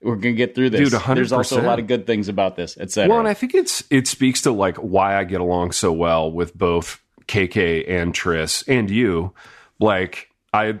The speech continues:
Speaker 2: I celebrate how they are different than me, you know, and I, and I do admire it. You know, I admire how kind of deftly they can move through emotion at times when it seems like it's so,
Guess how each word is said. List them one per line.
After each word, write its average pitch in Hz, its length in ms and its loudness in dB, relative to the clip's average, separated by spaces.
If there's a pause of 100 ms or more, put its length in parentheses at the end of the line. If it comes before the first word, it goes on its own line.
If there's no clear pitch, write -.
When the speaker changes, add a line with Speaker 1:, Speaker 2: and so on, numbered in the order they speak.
(160)
Speaker 2:
I 104 260 2
celebrate 101 760 0 (340)
how 101 200 0
they 101 100 2
are 92 160 2
different 92 380 -2
than 85 140 -4
me, 76 200 -4 (240)
you 101 160 2
know, 87 300 2
and 95 160 0
I, 98 120 0
and 104 240 -2
I 98 140 0
do 113 280 2
admire 92 460 2
it. 71 180 -8 (160)
You 92 140 -2
know, 87 100 0
I 92 140 2
admire 92 460 0
how 85 520 -2 (600)
kind 90 160 -2
of 80 200 -8
deftly 90 600 -2
they 82 180 -4
can 87 220 -4
move 87 240 -2
through 87 260 -2
emotion 82 640 -2
at 78 180 -12
times 78 600 -6 (400)
when 85 680 -2
it 87 180 -6
seems 90 260 -2
like 87 180 -4
it's 85 160 -8
so, 82 560 -4